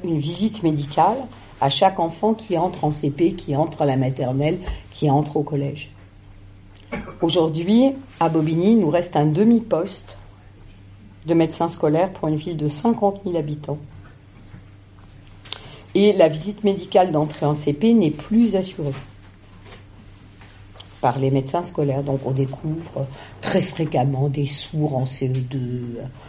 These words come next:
toi, tu trouves un gamin en C E deux qui a pas appris à lire, à écrire, qu'on a envoyé chez l'orthophoniste, chez le, et puis on découvre que le gamin, il est sourd.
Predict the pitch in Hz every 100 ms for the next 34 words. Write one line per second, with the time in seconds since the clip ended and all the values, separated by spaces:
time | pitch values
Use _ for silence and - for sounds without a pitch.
0 | - - - 151 - - 156 156 143 139
1 | 147 160 147 - 135 151 165 - - 151
2 | 151 - - 151 143 151 165 - 151 147
3 | - 175 156 143 143 143 139 143 147 143
4 | 147 147 - - - 165 143 - - 160
5 | - 156 143 135 139 131 - 147 147 139
6 | 135 131 - - - 165 - 208 190 190
7 | 185 - - 233 - - 208 214 - -
8 | 123 - - - - - - - - -
9 | 208 175 - -